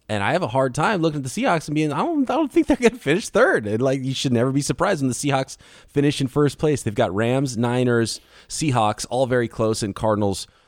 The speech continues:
fourth in that division. Um, but the betting odds for, say, the forty-niners finishing first, second, or third are really close, even though second place is where they think,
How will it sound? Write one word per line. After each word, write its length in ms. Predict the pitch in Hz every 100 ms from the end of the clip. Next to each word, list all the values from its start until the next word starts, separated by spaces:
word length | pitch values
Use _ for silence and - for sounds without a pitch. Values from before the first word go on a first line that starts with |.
| _ _
fourth 340 | - 135 123
in 80 | 117
that 220 | 104 95
division. 500 | 101 98 185 113 73 - _ _ -
Um, 320 | 95 90 87
but 360 | - 98 101 98
the 80 |
betting 240 | 92 127 123
odds 300 | 113 101 -
for, 320 | - 117 104
say, 200 | - 113
the 100 | 98
forty-niners 600 | 120 107 101 117 113 101
finishing 360 | - 107 - 98
first, 260 | 117 107
second, 220 | 110 101
or 80 | 87
third 280 | 101 123 98
are 280 | 62 85 80 - - - 170
really 380 | 165 170 139 104
close, 520 | - 95 - - - _ _
even 200 | 113 104
though 220 | 98 90 -
second 420 | - - 123 101
place 300 | - 80 82
is 100 | 82
where 200 | 85 82
they 120 | 82
think, 300 | 78 85 -